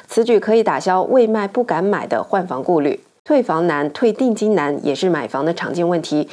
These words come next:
十月二十八日，武汉八个在售楼盘发起三十天无理由退房。这一承诺是在行业主管部门的指导下，部分诚信经营的民企民盘自愿做出的，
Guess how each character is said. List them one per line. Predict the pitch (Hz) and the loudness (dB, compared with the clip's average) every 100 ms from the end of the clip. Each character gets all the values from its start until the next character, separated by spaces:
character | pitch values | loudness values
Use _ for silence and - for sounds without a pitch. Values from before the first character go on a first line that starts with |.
| - - | -14 -12
十 | - 185 | -2 2
月 | 196 | 2
二 | 196 | 0
十 | 185 | -2
八 | 185 180 | 0 2
日， | 196 - | 2 2
武 | - | -2
汉 | 147 214 | -2 -2
八 | 208 220 | 0 -2
个 | 240 | 0
在 | 220 240 | 0 0
售 | 214 180 | 0 2
楼 | 151 | 2
盘 | 151 156 | 0 -4
发 | 160 185 | -4 -4
起 | 190 - - | -4 -6 -6
三 | - 233 | -2 0
十 | 240 | 0
天 | 170 196 202 | -2 0 0
无 | - 175 | 0 2
理 | 214 | 2
由 | 160 151 | 2 0
退 | 175 | -2
房。 | 147 139 135 - | -2 -2 -4 -6
这 | - 277 | 0 2
一 | |
承 | 240 185 | 2 0
诺 | 165 185 | 2 0
是 | - 233 | 0 0
在 | 208 | 0
行 | 202 156 | -2 0
业 | 185 214 | 2 2
主 | 165 | 0
管 | 170 170 | -2 -2
部 | 190 | 0
门 | 170 | 0
的 | 156 | -2
指 | 160 147 | -2 -2
导 | 180 147 | 0 0
下， | - 165 - - - | 0 -2 -4 -10 -2
部 | 247 | 0
分 | 240 190 | 2 -2
诚 | - 156 | -2 -4
信 | 180 233 | 0 -2
经 | 202 208 | 2 0
营 | 165 | 2
的 | 160 160 | 0 -2
民 | 156 170 | 0 -2
企 | - 175 | 0 -2
民 | 139 147 | 0 -2
盘 | - 135 | -2 -6
自 | - 240 | -2 0
愿 | 202 165 | 2 2
做 | 170 | 0
出 | 151 156 | -2 -2
的， | 135 123 | 0 -2